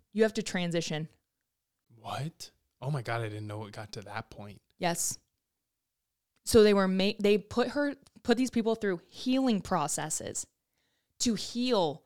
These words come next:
Speaker 1: that they were no longer feminine and accept their masculinity.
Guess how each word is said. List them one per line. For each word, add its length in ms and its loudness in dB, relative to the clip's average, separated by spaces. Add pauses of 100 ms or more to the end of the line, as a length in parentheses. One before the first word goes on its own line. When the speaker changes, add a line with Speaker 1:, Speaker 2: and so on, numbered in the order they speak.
(340)
Speaker 1:
that 180 2
they 160 6
were 160 4
no 180 2
longer 300 0
feminine 400 0
and 100 -6
accept 440 -4
their 120 2
masculinity. 840 -6